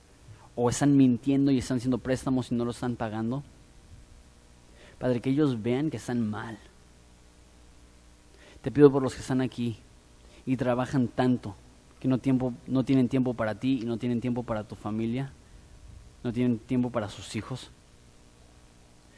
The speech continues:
Te pido que ellos vean que eso también es pecado. Te pido que nosotros veamos que eso también es pecado y que en vez de ayudar a nuestra familia, la estamos perjudicando. Te pido por aquellos que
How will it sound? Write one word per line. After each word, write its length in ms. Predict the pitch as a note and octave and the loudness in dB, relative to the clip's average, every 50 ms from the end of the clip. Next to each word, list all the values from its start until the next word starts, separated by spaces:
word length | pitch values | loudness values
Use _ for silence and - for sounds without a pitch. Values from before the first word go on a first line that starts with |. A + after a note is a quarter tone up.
| - - - - | -20 -20 -14 -12
Te 80 | - A2+ | -6 0
pido 200 | C3+ C3+ C3+ C3 | 2 4 4 4
que 80 | - | 2
ellos 320 | C3 C3 C3+ C3+ C3 A#2+ A2 | 0 0 0 0 0 -2 -4
vean 240 | A#2 A#2 A2 G#2+ | -4 -4 -4 -4
que 100 | G#2 - | -4 -6
eso 160 | A2+ G#2 - A2+ | -8 -8 -8 -8
también 280 | - A2 A2 G#2+ G#2 | -6 -4 -2 -2 -2
es 100 | G2+ - | -4 -6
pecado. 400 | - G#2+ - - G2 F#2+ F#2 F2 - - - - - - - - - - - - - | -8 -10 -8 -8 -8 -8 -8 -10 -12 -18 -20 -20 -20 -20 -20 -20 -20 -20 -20 -20 -20
Te 60 | - G#2+ | -10 -2
pido 220 | A2 B2+ B2+ A#2 | 2 2 2 2
que 100 | - B2 | 2 -2
nosotros 480 | A2 G#2+ F#2 A#2+ B2 A#2 A#2+ A#2 G#2+ G#2+ | -4 -4 -4 -6 -6 -4 -4 -6 -6 -4
veamos 340 | G#2 G2+ G#2 G#2+ G#2+ - | -6 -6 -6 -8 -8 -8
que 60 | - G#2+ | -10 -10
eso 160 | G2+ A2 G#2 | -10 -8 -8
también 220 | - G2+ G2+ G2+ | -8 -8 -8 -8
es 100 | F#2+ - | -10 -12
pecado 320 | - G2 - F#2+ F#2+ F#2 F2+ - - - - - - - - - - - - - - - | -12 -12 -10 -10 -10 -10 -12 -14 -20 -20 -20 -20 -20 -20 -20 -20 -20 -20 -20 -20 -18 -14
y 40 | A#2+ | -6
que 100 | A2 C3 | -2 0
en 100 | B2 A#2+ | 2 2
vez 120 | B2 B2+ A#2 | 2 2 2
de 40 | C3 | 0
ayudar 360 | B2+ A#2+ A#2 A2+ A#2+ B2 B2+ | 0 0 0 0 -2 -2 -2
a 20 | |
nuestra 260 | C3 B2 A2+ - A#2 | -2 -2 -2 -4 -6
familia, 460 | G#2+ - G#2 G2+ G2+ G#2 G#2 G#2 G#2+ G#2 | -8 -6 -6 -6 -6 -6 -6 -6 -6 -6
la 80 | F#2+ | -8
estamos 260 | F#2+ - A2+ A2+ A2 | -8 -6 -6 -6 -6
perjudicando. 720 | - - G#2 - - A2 F#2+ G2 - G#2 G2+ G#2 G2 F#2 F2+ - - - - - - - - - - - - - - - - - - - - - - - - - - - - - - - - - - - - - - - - - - - - - - - - - - - - - | -6 -8 -10 -10 -10 -10 -10 -10 -10 -8 -8 -8 -8 -10 -12 -16 -20 -20 -20 -20 -20 -20 -20 -20 -20 -20 -20 -20 -20 -20 -20 -20 -20 -20 -20 -20 -20 -20 -20 -20 -20 -20 -20 -20 -20 -20 -20 -20 -20 -20 -20 -20 -20 -20 -20 -20 -20 -20 -20 -20 -20 -20 -20 -20 -20 -20 -20 -14
Te 80 | - | -6
pido 160 | A#2 C3 B2+ | -4 -4 -2
por 140 | A#2 B2 A#2 | -2 -2 -4
aquellos 420 | A2+ - A#2 A2+ A#2 A#2+ A#2 - - | -4 -4 -4 -4 -4 -4 -4 -6 -8
que 320 | - A#2 A2 G#2 G2+ G2 | -6 -6 -4 -4 -6 -8